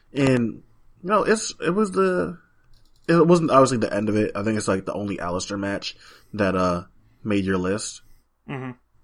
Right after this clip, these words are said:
Speaker 1: But it was, I really enjoyed his twenty eighteen for the most part. And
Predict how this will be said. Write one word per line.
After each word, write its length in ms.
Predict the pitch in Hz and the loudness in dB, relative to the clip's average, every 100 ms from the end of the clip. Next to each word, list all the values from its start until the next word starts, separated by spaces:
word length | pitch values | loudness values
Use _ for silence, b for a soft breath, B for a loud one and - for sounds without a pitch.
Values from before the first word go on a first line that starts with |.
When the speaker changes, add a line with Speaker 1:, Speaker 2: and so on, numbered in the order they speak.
| _ _ | _ _
Speaker 1:
But 140 | 131 | -2
it 60 | 120 | 0
was, 120 | 143 | 0
I 180 | 175 160 | 0 0
really 400 | 147 143 175 151 | 2 2 2 2
enjoyed 440 | 123 104 117 107 95 | 2 2 2 2 0
his 420 | 107 101 92 - - | -2 -2 -4 -10 -20
twenty 200 | - - | -4 -2
eighteen 240 | 98 90 113 | 0 -4 -6
for 60 | |
the 80 | 92 | -6
most 180 | 82 71 | -8 -6
part. 320 | 73 58 - _ - | -8 -8 -10 _ -4
And 560 | 127 113 110 101 95 | 0 2 0 -2 -8